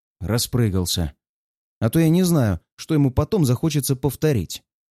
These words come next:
«Не вздумай». Предупреждаю, вдевая ремень обратно в шлёвки брюк.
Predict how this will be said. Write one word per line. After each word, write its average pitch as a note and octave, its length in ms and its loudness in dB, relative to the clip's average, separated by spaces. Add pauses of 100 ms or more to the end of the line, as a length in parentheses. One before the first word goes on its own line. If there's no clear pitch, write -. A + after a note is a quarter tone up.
(220)
«Не A2 280 0
вздумай». G2+ 600 0 (720)
Предупреждаю, C3+ 800 0 (280)
вдевая B2 400 0
ремень F3+ 300 2
обратно C#3+ 400 0
в C3 60 -4
шлёвки A2+ 400 -2
брюк. F#2 440 -4